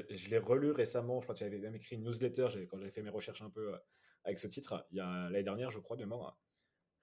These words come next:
Euh, c'est, c'est quelque chose, je sais, on a déjà discuté pas mal de fois, c'est assez important pour toi. Pour, pourquoi c'est important pour toi, ce, cette discipline égale liberté ?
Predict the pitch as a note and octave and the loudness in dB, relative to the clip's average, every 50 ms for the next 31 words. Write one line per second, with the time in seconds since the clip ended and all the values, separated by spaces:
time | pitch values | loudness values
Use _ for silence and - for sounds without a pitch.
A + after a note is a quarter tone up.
0 | _ _ _ _ _ _ _ _ - - - - - - - - - - - - | _ _ _ _ _ _ _ _ -12 -8 -6 -6 -6 -6 -4 -6 -4 -4 -4 -4
1 | - - - G2 G2 - A#2+ A2+ G2+ G2+ - - C3 A#2 G#2 G2 F2+ G2+ F#2 E2 | -4 -4 -2 -2 0 2 2 2 2 0 2 2 2 4 4 2 0 0 -2 -4
2 | - - - F#2+ - - _ - G2+ G2+ G2+ - C3 A2+ G#2+ G2 - G#2 G#2+ G2+ | -6 -8 -8 -10 -10 -10 _ -6 -6 -4 0 0 0 0 0 -2 0 0 2 2
3 | G#2+ G#2 - A#2 - - F#2+ - A2+ - - A2+ - - F#2 - - A#2+ C3+ - | 2 2 0 -2 -4 -4 -2 -2 -2 -2 -2 -6 -6 -8 -6 -2 -2 -2 -2 -2
4 | - _ _ _ _ _ _ _ _ _ _ _ _ _ _ _ _ _ - A2 | -8 _ _ _ _ _ _ _ _ _ _ _ _ _ _ _ _ _ -4 -4
5 | F#2+ - - - - - C3 B2 - A2 F#2 G#2 F#2+ G2+ F#2+ F2+ F#2+ F2+ G#2 G#2 | -4 -4 -8 -4 0 2 2 2 2 0 0 -2 -2 -4 -4 -6 -6 -6 -4 -6
6 | G2+ - - F2 D#2 E2 D#2+ - - - - - - - - - - - - - | -6 -6 -8 -8 -8 -8 -10 -12 -14 -20 -20 -20 -20 -20 -20 -20 -20 -20 -20 -20
7 | - _ _ _ - - - - - - F#2 - - - G2+ G2 F#2 F#2+ F#2 F2+ | -20 _ _ _ -18 -16 -14 -14 -12 -10 -10 -10 -8 -8 -8 -6 -4 -4 -4 -4
8 | F2 F2+ G2 | -6 -6 -10